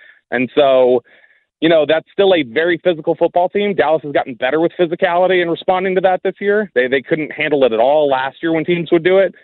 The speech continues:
Um, but they're still not the most physical team in the N F L. And so I think some of that physicality from San Francisco, some of the ways that Kyle Shanahan can use the eye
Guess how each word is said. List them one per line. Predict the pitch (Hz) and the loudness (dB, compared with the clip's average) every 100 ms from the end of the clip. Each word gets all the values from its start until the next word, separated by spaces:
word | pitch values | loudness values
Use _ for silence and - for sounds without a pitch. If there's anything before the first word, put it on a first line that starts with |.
| _ _ _ - | _ _ _ -6
Um, | 143 277 123 | -2 -2 -4
but | - 185 | -2 -4
they're | 180 | 0
still | 233 | -2
not | 220 190 | 0 -2
the | 170 | 0
most | 170 165 - | 0 -2 -2
physical | 165 139 156 | -4 0 0
team | 156 139 | 0 0
in | |
the | 131 | 0
N | 127 | -2
F | 117 | 0
L. | 120 123 | 0 0
And | 123 | 0
so | 139 | 2
I | 143 | 2
think | 139 151 | 0 -4
some | 160 151 | -2 0
of | |
that | 147 120 | 0 0
physicality | 170 147 160 151 151 139 | -6 -4 -4 0 -2 -4
from | 123 | -6
San | 143 123 | -6 -6
Francisco, | 123 190 180 180 170 156 | -4 -4 0 0 2 2
some | 151 | 0
of | 143 | 2
the | |
ways | 139 139 123 | 2 2 0
that | 123 _ _ _ _ _ - | -2 _ _ _ _ _ -6
Kyle | 170 156 | -2 -2
Shanahan | - 151 143 151 143 | -2 -6 -4 -4 -4
can | 147 | -4
use | 139 131 | -4 -2
the | 131 | -2
eye | 143 147 | -2 -4